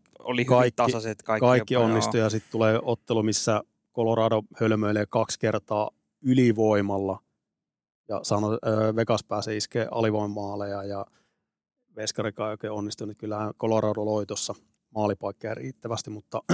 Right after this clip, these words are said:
Speaker 2: <clears throat> koska kyseessä oli Colorado, oli käymässä kotona, niin kyllä myös semmonen, sitä näkyy, että oli tämmönen jättiläisten kohtaaminen. Vegas halusi lyödä luun kurkkuun.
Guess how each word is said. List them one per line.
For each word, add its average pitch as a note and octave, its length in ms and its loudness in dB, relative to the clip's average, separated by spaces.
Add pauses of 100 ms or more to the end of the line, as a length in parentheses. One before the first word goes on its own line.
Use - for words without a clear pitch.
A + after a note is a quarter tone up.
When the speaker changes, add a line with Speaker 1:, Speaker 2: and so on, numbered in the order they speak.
(140)
Speaker 2:
<clears throat> C#3 220 4
koska C#3 400 2
kyseessä C3+ 360 0
oli D#3 120 4
Colorado, D3+ 540 4 (840)
oli B2+ 380 4
käymässä C#3 360 2
kotona, A#2 340 -2
niin G#2+ 100 -4
kyllä A2+ 180 -4
myös A#2 200 -2
semmonen, A#2 280 -2 (440)
sitä C3+ 180 2
näkyy, C3+ 260 2
että A2+ 220 -2
oli G#2+ 120 0
tämmönen G#2+ 260 -2
jättiläisten A2 540 -2
kohtaaminen. G#2+ 520 -10
Vegas G#2 300 -4
halusi G#2+ 200 -14
lyödä G#2+ 180 -8
luun G#2 300 -4
kurkkuun. - 520 -16